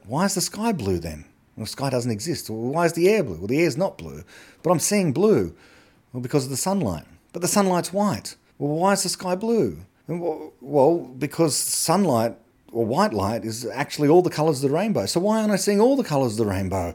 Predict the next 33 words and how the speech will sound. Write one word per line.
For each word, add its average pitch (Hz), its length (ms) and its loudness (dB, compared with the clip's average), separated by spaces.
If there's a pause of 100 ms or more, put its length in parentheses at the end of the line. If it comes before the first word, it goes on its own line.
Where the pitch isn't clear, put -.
(220)
there 110 180 4
in 101 100 2
the 95 60 -2
sky? 82 440 -4 (640)
Well, 147 140 4
because 156 300 0
the 143 80 -4
sky 196 240 -2
doesn't 180 240 0
exist, 98 520 -6
and 104 220 -2 (340)
it 120 140 -4
can't 190 320 0
be 190 100 4
blue, 113 500 4
and 104 120 -2
it's 107 220 -6
not 180 180 2
the 113 180 4
air 170 140 8
that's 110 220 -2
glowing, 90 480 -4 (300)
it's - 180 -6
the 131 60 -2
light 170 240 2
from 127 120 -2
the 104 60 -2
sun, 107 480 0 (180)
and 131 120 -2
in 139 60 0
fact 151 260 0
it's 120 100 -12
being 135 340 4